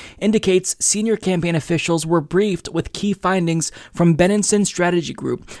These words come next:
a political consulting firm. Among the findings from the small focus groups,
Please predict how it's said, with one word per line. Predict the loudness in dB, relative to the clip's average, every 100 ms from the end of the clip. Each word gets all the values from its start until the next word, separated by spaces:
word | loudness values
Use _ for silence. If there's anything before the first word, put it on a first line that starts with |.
| -6
a |
political | -2 2 4 4
consulting | 4 2 2 0 2 -2
firm. | -2 -6 -6 -8 -12 2
Among | 4 6 2
the | -2
findings | -2 -2 0 -2
from | -4 -2
the | 0
small | 0 0 0
focus | 2 0 0 -4
groups, | -6 -6 -6